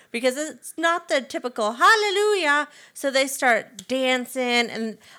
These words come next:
all these people are just feeling the Lord, man. They, some of these motherfuckers started talking in tongues. And I'm, you know, Catholic, so all we do is sit prim and proper, and we kneel when we're told to,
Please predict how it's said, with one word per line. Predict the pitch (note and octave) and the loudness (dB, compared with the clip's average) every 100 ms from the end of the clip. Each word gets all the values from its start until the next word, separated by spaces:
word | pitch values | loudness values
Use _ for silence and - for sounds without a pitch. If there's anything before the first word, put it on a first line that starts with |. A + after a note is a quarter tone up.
| - | -2
all | A#3+ E4+ F#4+ | 4 4 4
these | D4 A3 | 0 -6
people | - C#4+ A#3 | -8 -10 -6
are | F#3 | -8
just | E3 D#3+ | -8 -14
feeling | - - A#3 C4+ C4 G#3 | -16 -14 -4 0 0 -2
the | D#3 | -6
Lord, | C#3+ E3 F3+ A#3 B3 F3+ A2 B2+ | -12 -10 0 6 6 6 2 -10
man. | E3 C3+ G#2+ - _ - _ _ | -12 -14 -16 -20 _ -20 _ _
They, | - C4+ F4+ C5 | 0 0 0 -4
some | - C#4+ | -8 -10
of | F4+ | -4
these | G#4 F#4+ | -4 -4
motherfuckers | F4+ E4 D4+ D#4 G4 G#4 G#4 - _ _ _ _ | -10 -10 -12 -8 -6 -6 -8 -14 _ _ _ _
started | - - F#4 D#4+ C4 | -14 -4 2 2 2
talking | - C#4 B3+ B3+ A3+ | 0 0 0 -4 -4
in | F3+ | -6
tongues. | F3+ - E4+ - F#3+ - | -4 2 2 0 -8 -4
And | B3+ | -4
I'm, | B3+ D4 A#4 G4+ C4+ | -2 -2 -2 -6 -8
you | A#3 | -6
know, | A3 F3+ _ _ _ | -6 -6 _ _ _
Catholic, | - G4+ G#4+ - A#3 C4 - - | -8 -8 -8 -8 -8 -8 -18 -20
so | - D4+ | -8 -4
all | C4+ D4+ D#4+ | -2 -4 -6
we | E4+ | -8
do | - E4+ | -4 -4
is | G#3 | -4
sit | - - C#4 - | -6 -6 -8 -6
prim | D4 C4 | -6 -6
and | G3+ | -6
proper, | - F4+ G4+ C4 C4 - - | 0 0 2 -2 -4 -8 -8
and | A#3 | -6
we | A3+ | -6
kneel | A3+ B3 E4+ | -6 -4 -2
when | D#4+ | -2
we're | D4 C#4 | -4 -6
told | - D#4+ D#4+ | -6 -6 -6
to, | E4 | -10